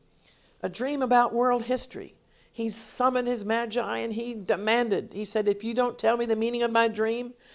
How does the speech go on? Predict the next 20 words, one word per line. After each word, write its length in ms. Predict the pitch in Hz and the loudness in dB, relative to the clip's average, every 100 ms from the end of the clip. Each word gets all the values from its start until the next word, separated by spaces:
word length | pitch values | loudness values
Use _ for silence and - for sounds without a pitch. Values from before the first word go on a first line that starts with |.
| - - | -20 0
I'll 260 | 214 233 226 | 6 6 6
have 200 | 226 208 | 4 2
you 120 | 233 | -4
cut 240 | - 240 | 0 2
into 180 | 240 226 | 2 0
pieces 480 | 233 233 226 240 220 | -2 -4 -4 -4 -2
and 160 | 226 | 0
your 160 | 220 226 | 2 0
houses 760 | 208 165 226 240 226 208 202 170 | -2 0 4 4 2 2 0 2
destroyed." 800 | 202 196 - 254 294 269 - - _ _ _ _ _ _ _ _ _ _ _ _ - _ - | 0 0 4 10 10 10 8 0 _ _ _ _ _ _ _ _ _ _ _ _ -20 _ -14
The 80 | - | -14
king's 540 | - 175 175 180 - _ _ | -8 -6 -4 -6 -8 _ _
magi 540 | 156 160 185 165 220 233 - _ - - _ | -6 -6 -6 -8 -6 -6 -8 _ -20 -20 _
couldn't 280 | - 294 294 | -2 0 0
interpret 480 | 277 285 349 359 285 | -4 -4 -4 0 0
it. 160 | 240 | 0
They 120 | 240 | -2
were 120 | 277 - - | -4 -4 -2
absolutely 880 | 330 330 - 311 262 302 - 269 | -2 -2 -2 -2 0 -4 -2 -2
baffled. 720 | 226 170 240 277 277 196 156 | -2 2 6 6 4 0 0